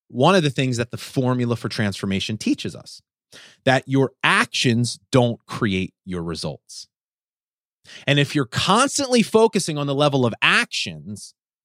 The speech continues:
you're never gonna actually see the transformation you want because it, it starts with belief.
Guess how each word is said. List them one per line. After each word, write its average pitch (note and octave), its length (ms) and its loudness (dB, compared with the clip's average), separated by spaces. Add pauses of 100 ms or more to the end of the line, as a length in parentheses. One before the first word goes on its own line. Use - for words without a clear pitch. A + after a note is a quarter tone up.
(360)
you're C#3+ 160 2
never F3 520 4
gonna F3 260 2
actually D#3 460 -2
see D3 180 -4
the B2 80 -2
transformation A2+ 640 -4
you G#2 100 -4
want A2 280 -6
because A2+ 420 -6
it, G#2 80 -20 (380)
it A#2+ 120 -10
starts B2 380 -4
with B2 160 -4
belief. E3 420 -4